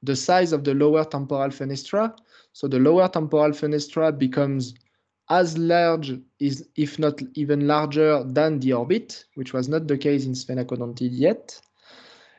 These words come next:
And, uh, one of the important character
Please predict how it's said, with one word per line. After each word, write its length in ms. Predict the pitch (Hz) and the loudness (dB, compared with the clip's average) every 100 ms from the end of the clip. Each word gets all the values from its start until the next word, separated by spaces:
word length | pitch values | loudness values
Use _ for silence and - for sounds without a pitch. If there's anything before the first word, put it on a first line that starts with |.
| _ _ - | _ _ 0
And, 260 | 185 208 | 2 2
uh, 340 | 139 143 143 143 | 4 4 6 4
one 220 | 156 190 | 2 0
of 140 | 170 | 0
the 240 | 147 151 151 | 2 4 4
important 480 | 160 165 170 175 156 | 0 -2 -4 -4 -2
character 560 | 147 139 143 - 160 | 0 0 -2 0 0